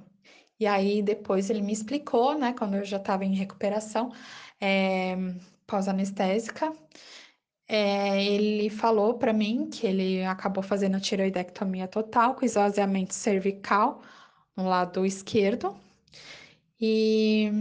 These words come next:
e aí falou que já tinha levado todos os, o, levou pra análise, né, anatomopatológica, os linfonodos, pra ver se todos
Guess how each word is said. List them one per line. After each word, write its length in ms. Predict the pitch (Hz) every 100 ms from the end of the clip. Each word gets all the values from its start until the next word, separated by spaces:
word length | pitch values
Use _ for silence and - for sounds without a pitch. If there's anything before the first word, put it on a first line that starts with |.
| 214 220 - - - -
e 160 | 220 226
aí 180 | 214 208
falou 360 | 226 302 277
que 120 | 277 233
já 140 | 196
tinha 260 | 196 202 202
levado 340 | 202 202 190
todos 460 | 202 208 208 214 214
os, 0 | 226 220
o, 280 | 190 185 185
levou 560 | 185 196 196 185 180 185 - - - _ _ _ _ _ _ 226 -
pra 340 | 202 190 185
análise, 520 | 196 220 269 311 285
né, 120 | 247 247
anatomopatológica, 1300 | 233 214 214 202 196 196 196 202 190 208 247 - 262
os 120 | 220
linfonodos, 580 | 208 196 233 220 233 -
pra 160 | 262
ver 120 | 240
se 140 | 247 254
todos 540 | - 240 277 285 -